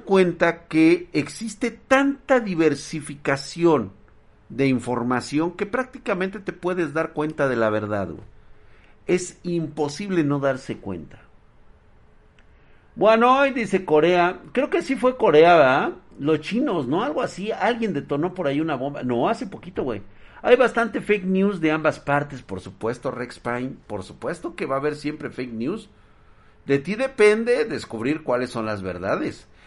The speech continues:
Y las verdades hasta este momento es la invasión por parte de Rusia a un país soberano. Nada más, no hay de otra.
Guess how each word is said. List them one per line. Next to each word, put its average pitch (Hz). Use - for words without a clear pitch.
Y 160
las 165
verdades 165
hasta 139
este 156
momento 185
es 160
la 180
invasión 165
por 120
parte 156
de 202
Rusia 185
a 117
un 175
país 107
soberano. 185
Nada 269
más, 339
no 220
hay 269
de 214
otra. 226